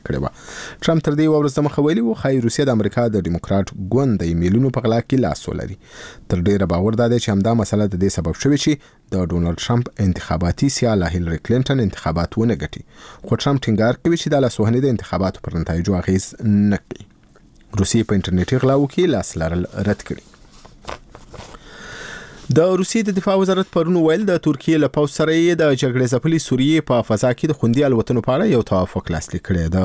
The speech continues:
روسیې دفاعي چارواکي وایي، دا تفاهم لیک د دواړو هیوادونو د هوایي ځواکونو ترمنځ د هغې همکارۍ چوکاټ ټاکي چې د سوریې په هوایي حریم کې د الوتکو او ډرون د پیښو مخه ونیسي. روسي چارواکو همداراز ویلي، ترکیه هیات مسکو ته سفر کړی و څو دا توافق لاسلیک کړي.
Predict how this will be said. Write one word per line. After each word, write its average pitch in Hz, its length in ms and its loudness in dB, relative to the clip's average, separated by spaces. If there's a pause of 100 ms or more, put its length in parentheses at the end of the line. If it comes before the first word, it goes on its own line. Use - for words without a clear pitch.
(140)
روسیې 104 320 0
دفاعي 101 200 2
چارواکي 101 440 0
وایي، 131 160 2
دا 135 140 2
تفاهم 104 360 0
لیک 117 160 0
د 101 140 0
دواړو 110 260 4
هیوادونو 101 360 2
د 117 60 0
هوایي 95 300 2
ځواکونو 107 460 0
ترمنځ 110 280 2
د 107 120 0
هغې 117 240 0
همکارۍ 95 420 0
چوکاټ 117 460 -2 (100)
ټاکي 143 240 -2
چې 185 140 0 (480)
د - 60 2
سوریې 139 340 2
په - 140 -6
هوایي 98 360 2
حریم 113 160 2
کې 147 340 0
د - 0 -
الوتکو 87 600 0
او 110 120 4
ډرون 117 340 0
د 78 180 -6
پیښو 101 340 0
مخه - 160 -6
ونیسي. 76 420 -4 (440)
روسي 101 220 2
چارواکو 110 400 0
همداراز 113 380 2
ویلي، 139 240 2
ترکیه 113 360 -2
هیات 110 220 0
مسکو 135 300 0
ته 151 100 -2
سفر - 280 -4
کړی 170 180 0
و 175 160 2
څو 143 220 -2
دا 101 120 2
توافق 87 500 -4
لاسلیک 101 420 -2
کړي. - 180 -16